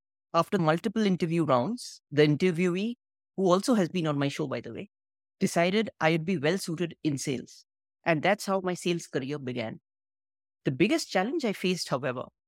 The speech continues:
was that sales has a very negative connotation, and I used to prefer the phrase business development. It took me a few years before I realized that I'm genuinely proud to be a sales guy.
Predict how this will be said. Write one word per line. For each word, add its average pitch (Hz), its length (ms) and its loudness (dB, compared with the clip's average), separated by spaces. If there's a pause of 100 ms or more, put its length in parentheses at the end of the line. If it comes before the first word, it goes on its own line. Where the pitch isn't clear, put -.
(360)
was 147 180 2
that 190 180 -4
sales 156 460 0
has 151 180 -2
a 139 40 -4
very 180 180 0
negative 160 460 -2
connotation, 120 600 -4 (220)
and 160 160 2
I 170 40 2
used 190 320 -2
to 190 60 -4
prefer 151 320 -2
the 165 120 -2
phrase 143 420 -8 (180)
business 139 340 -2
development. 117 500 -8 (680)
It - 160 0
took 220 180 0
me 240 140 6
a 220 60 2
few 214 220 0
years 160 360 4
before 151 340 0
I 165 60 4
realized 139 720 0
that 147 140 0
I'm 165 140 2
genuinely 175 540 0
proud 123 380 -2 (220)
to 135 80 -6
be 139 120 -4
a 135 60 -4
sales 127 300 -8
guy. - 180 -14